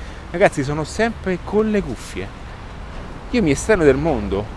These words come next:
ma non è una questione di essere, eh, ripeto, un po' matto, mi dicono che sono matto, ma è una questione di, di,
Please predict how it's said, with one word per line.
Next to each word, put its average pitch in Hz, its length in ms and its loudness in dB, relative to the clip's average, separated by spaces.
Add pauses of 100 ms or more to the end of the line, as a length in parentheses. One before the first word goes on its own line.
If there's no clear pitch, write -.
(200)
ma 190 120 0
non 247 140 0
è 277 120 2
una 156 160 4
questione 139 400 0
di 139 260 4
essere, 139 680 4 (380)
eh, 131 200 4
ripeto, 123 320 4
un 101 60 0 (540)
po' - 80 -2
matto, 131 300 0
mi 104 60 -2
dicono 104 200 -2
che 95 80 -10
sono 104 160 -8
matto, 95 160 -8 (420)
ma - 40 -2
è 208 40 2
una 226 100 4
questione 220 380 -2
di, 160 320 4
di, 196 180 -6